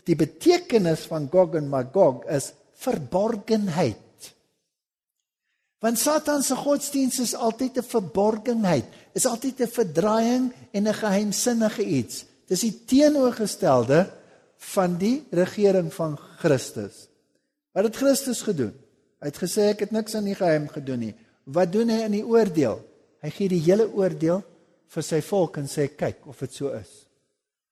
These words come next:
Hy is nie 'n autokraat wat net regeer nie. Ek kan so 'n God aanbid. Ek kan sê, "Goed en regverdig is die werke." Ek kan saamleef daarmee.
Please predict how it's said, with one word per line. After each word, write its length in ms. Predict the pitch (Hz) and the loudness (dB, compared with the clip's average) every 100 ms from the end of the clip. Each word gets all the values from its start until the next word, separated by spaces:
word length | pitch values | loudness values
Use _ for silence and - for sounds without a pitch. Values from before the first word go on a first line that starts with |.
| - | -4
Hy 80 | |
is 240 | 208 196 - | -2 -2 0
nie 160 | 247 | 0
'n 160 | 214 - | 0 2
autokraat 800 | 214 - 202 - 226 196 139 - - _ _ | 0 0 -6 -4 0 2 2 -2 -14 _ _
wat 280 | 151 151 151 | -2 -2 -2
net 260 | 156 151 - | -4 -4 -4
regeer 580 | 143 - - 165 123 101 | -6 -6 2 2 2 -2
nie. 140 | 90 - _ _ | -16 -20 _ _
Ek 160 | - - | -8 -4
kan 160 | 311 | -4
so 240 | 262 - 285 | -2 -2 -2
'n 60 | |
God 320 | 240 - 254 254 | -2 0 0 0
aanbid. 400 | 240 254 254 113 - _ _ _ _ _ | 0 2 2 0 -12 _ _ _ _ _
Ek 140 | 196 208 | -6 -2
kan 160 | 233 | -2
sê, 420 | 214 - 233 226 226 - - - _ | 0 4 6 6 2 -6 -20 -20 _
"Goed 400 | - - 294 269 | -20 0 0 0
en 120 | 202 | -2
regverdig 800 | 196 208 202 - 233 214 202 196 | 0 0 -2 -2 0 2 2 -2
is 140 | 196 - | -4 -4
die 120 | 185 | -2
werke." 540 | 175 196 190 - 135 - - | 0 2 0 0 -2 -2 -10
Ek 180 | - 208 | -10 -8
kan 160 | 220 208 | -4 -4
saamleef 800 | - 240 226 202 190 190 185 - | 0 2 2 2 4 4 4 0
daarmee. 520 | 143 131 127 113 | 0 0 -2 -4